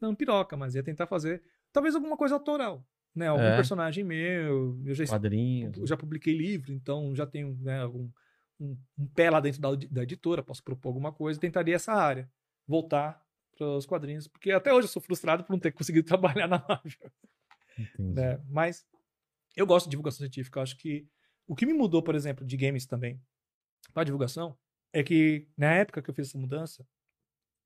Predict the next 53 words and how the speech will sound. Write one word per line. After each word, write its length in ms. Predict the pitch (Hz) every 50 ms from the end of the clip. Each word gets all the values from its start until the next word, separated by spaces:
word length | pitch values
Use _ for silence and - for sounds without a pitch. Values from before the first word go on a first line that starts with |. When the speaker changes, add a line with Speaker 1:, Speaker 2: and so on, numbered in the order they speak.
| _ _ -
Speaker 1:
eu 80 | 135 127
cheguei 280 | 131 160 160 156 156
a 40 | 151
cem 200 | 131 - 175 180
mil 100 | 180 175
seguidores. 480 | 170 - 185 180 147 120 131 - - _ _ _ _ _ _ _ _ _ _ _ _ _ _ _ _ _ _ _ _ _ _ _
Aí 120 | - 156 170
me 80 | 190
deu 100 | 170 190
um 40 | 220
estalo, 340 | 214 - - 170 151 147 135
eu 40 | 131
falei, 240 | - 160 147 - - _ _
"Puxa, 180 | - 202 - 165
eu 40 |
tô 80 | 143 175
entrando 300 | 175 175 - 160 170 190
em 40 | 196
cem 380 | 185 - - - 175 202 240
mil 240 | 247 190 170 190 208
lares." 480 | 185 143 139 139 131 131 131 - - _ _ _ _ _ _ _ _ _ _ _ _ _ _ _ _ -
Lógico 240 | 175 226 240 - -
que 60 | -
não, 100 | 202 220
porque 180 | 233 - - 208
o 40 | 180
YouTube 220 | 160 202 196 175
distribui 300 | 160 151 - 165 156 170
a 40 | 165
dez 140 | 170 170 170
por 140 | - 190
cento. 220 | 135 - 131 131 127 _ _ _ _ _ _ _ - 135 - -
Mas 480 | 160 160 160 170 175 175 180 165 - -
eu 100 | 180 147
tinha 180 | - - 190
essa 140 | 185 - 185
consciência, 640 | - - 180 156 - - 185 165 143 135 127 131 143
né? 100 | 127 127
E 40 | 131
eu 40 | 135
falei, 160 | 135 165 151
"Meu, 140 | 180 202 190
eu 60 | 175
não 100 | 214 269
posso 260 | - - 392 349 - 330
entrar 160 | 226 196 180
na 80 | 165 160
casa 140 | - 143 139
das 60 | 135
pessoas 440 | - 139 135 - - 139 156 196 -
falando 300 | - 277 269 294 294 -
qualquer 240 | - 294 - 320 -
coisa. 420 | - 185 180 226 247 220 151 135